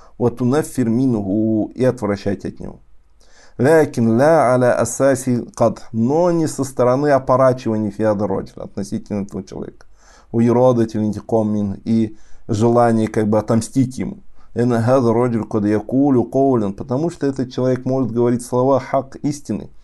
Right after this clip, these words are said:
في غير ما جادلت فيه, не в другие, не в тех вопросах, в которых ты с ним оспаривал. Это мы вопрос уже поднимали, когда читали фетву шейх Рабия, то, что человек, люди на три категории делятся в этом вопросе.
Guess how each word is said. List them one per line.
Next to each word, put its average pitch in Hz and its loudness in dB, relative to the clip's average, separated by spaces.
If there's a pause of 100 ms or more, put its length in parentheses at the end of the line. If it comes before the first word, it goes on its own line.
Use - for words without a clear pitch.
(300)
في 123 0
غير 147 4
ما 139 2
جادلت 117 2 (120)
فيه, 101 -6 (300)
не 127 0
в 127 -4
другие, 127 0
не 123 0
в 120 -10
тех 160 -2
вопросах, 120 -2
в - -18
которых 101 -4
ты 101 -8
с - -14
ним 117 -4 (480)
оспаривал. 98 -4 (300)
Это 127 -8
мы 135 0
вопрос 127 -2
уже 104 -4
поднимали, 107 -4
когда 95 -4
читали 107 -2
фетву 107 -4
шейх - -10
Рабия, 107 -2 (380)
то, 107 -10
что - -16
человек, 95 -4
люди 101 -2
на 98 0
три 101 -4
категории 95 -4
делятся 92 -6
в 90 -6
этом 87 -10
вопросе. - -14